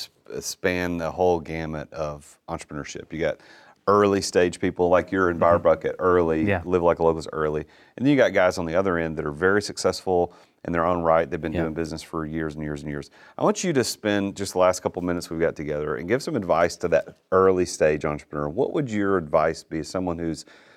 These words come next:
Speaker 1: been in the real estate market, you've developed ex-, very successful, uh, real estate company.
Speaker 2: Yeah.
Speaker 1: You got two other companies you're bringing up. What's your piece of advice to those people?
Speaker 2: Um,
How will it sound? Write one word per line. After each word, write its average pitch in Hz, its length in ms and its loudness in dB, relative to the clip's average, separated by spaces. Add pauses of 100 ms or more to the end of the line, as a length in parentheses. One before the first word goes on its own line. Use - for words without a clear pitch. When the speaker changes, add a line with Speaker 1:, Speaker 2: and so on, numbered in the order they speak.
(140)
Speaker 1:
been 127 140 4
in 135 60 6
the 127 80 6
real 113 160 8
estate 92 280 2
market, 90 400 0
you've 78 240 -8 (240)
developed 87 400 4
ex-, - 300 -10
very 101 260 2
successful, 87 800 -2
uh, 80 240 -10
real 98 180 0
estate - 220 -2
company. 90 520 -4 (320)
Speaker 2:
Yeah. 87 220 -6
Speaker 1:
You 90 60 -2
got 90 140 4
two 117 120 2
other 101 120 4
companies 90 420 -2
you're 87 80 -4
bringing 85 300 0
up. 85 260 0 (200)
What's 156 220 2
your 131 140 2
piece - 240 -4
of 76 160 -8
advice 73 320 -2
to - 100 -12
those 60 220 -12
people? - 320 -20 (1400)
Speaker 2:
Um, 127 480 4